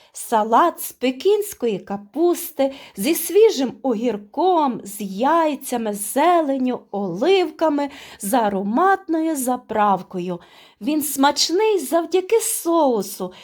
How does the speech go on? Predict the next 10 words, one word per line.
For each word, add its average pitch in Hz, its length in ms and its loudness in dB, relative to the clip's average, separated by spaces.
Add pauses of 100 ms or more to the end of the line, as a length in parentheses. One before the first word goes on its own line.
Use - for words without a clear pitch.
(200)
підійде 247 680 2
як 202 240 0
для 196 180 -4
святкового 208 800 -2
столу, 359 680 0 (380)
так 220 260 -4
і 196 60 -2
для 190 180 -4
сімейної 269 1300 0
вечері. 196 1080 -4